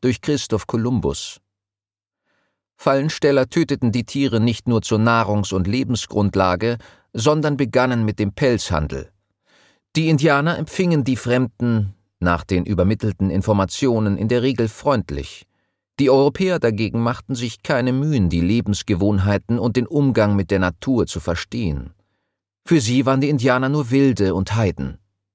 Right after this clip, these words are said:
Es kam zu erbitternden Kämpfen.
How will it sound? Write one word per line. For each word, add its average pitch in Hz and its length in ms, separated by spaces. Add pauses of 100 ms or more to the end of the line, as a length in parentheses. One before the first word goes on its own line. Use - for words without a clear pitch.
(680)
Es 139 240
kam 151 260
zu - 160
erbitternden 104 760
Kämpfen. 78 600